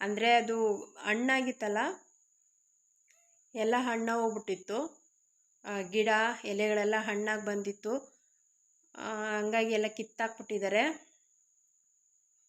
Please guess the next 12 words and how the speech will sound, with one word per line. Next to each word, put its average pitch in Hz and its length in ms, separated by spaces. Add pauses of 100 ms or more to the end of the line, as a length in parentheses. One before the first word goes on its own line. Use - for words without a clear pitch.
(3000)
ಇವಾಗ 233 320 (920)
ನಾನೇನಾದರೂ 240 560
ಸ್ವಲ್ಪ 233 260
ಸ್ನ್ಯಾಕ್ಸ್ 220 680
ಮಾಡೋಣ 226 400
ಅಂತ 220 260
ಅಂದ್ಬಿಟ್ಟು 208 440 (1600)
ಸ್ನ್ಯಾಕ್ಸ್‌ಗೂ 220 640
ಸಹ 220 240 (120)
ರೆಡಿ 202 220
ಮಾಡ್ಕೊಬೇಕಾಗಿತ್ತು. 196 1200 (840)
ಇನ್ನು 214 840